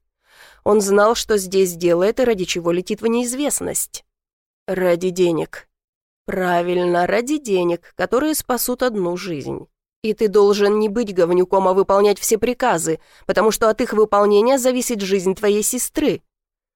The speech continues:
«Сука! Какая же ты сука, капитан!» Хаммер вскочил, сделал замах, но кулак пролетел мимо.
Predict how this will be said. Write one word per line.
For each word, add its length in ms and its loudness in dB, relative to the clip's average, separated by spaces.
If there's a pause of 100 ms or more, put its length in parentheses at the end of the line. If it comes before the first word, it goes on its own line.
(220)
«Сука! 600 -6 (640)
Какая 520 -4
же 180 -2
ты 160 -2
сука, 460 0
капитан!» 640 0 (880)
Хаммер 340 2
вскочил, 600 -2 (260)
сделал 480 4
замах, 480 2 (160)
но 180 2
кулак 380 -2
пролетел 520 0
мимо. 380 0